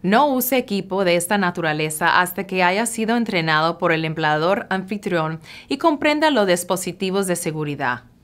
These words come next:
No permita que los cables eléctricos se sumerjan en charcos de agua o líquido. Incluso si usted cree que la línea está protegida por un interruptor de circuito por falla a tierra. Si el equipo de G F C I llega a fallar,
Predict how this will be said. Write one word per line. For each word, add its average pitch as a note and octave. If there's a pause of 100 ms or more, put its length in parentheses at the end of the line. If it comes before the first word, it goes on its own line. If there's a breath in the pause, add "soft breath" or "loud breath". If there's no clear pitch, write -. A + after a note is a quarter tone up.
(160 loud breath)
No D#4
permita A3
que G3+
los E3
cables F3+
eléctricos D#3+
se E3
sumerjan A#3+
en F#3
charcos F3+
de E3
agua D#3
o E3
líquido. C#3+ (360 loud breath)
Incluso C4+
si C#4
usted A4+
cree C#4+
que C#4+
la F#3+
línea F3
está F#3+
protegida E3+
por D#3+
un D#3+
interruptor F3+
de E3+
circuito G3+
por F3+
falla A#3
a E3
tierra. D3 (560 loud breath)
Si -
el C#4
equipo F4+
de A3
G G#3+
F G3+
C -
I E3
llega E3+
a -
fallar, G3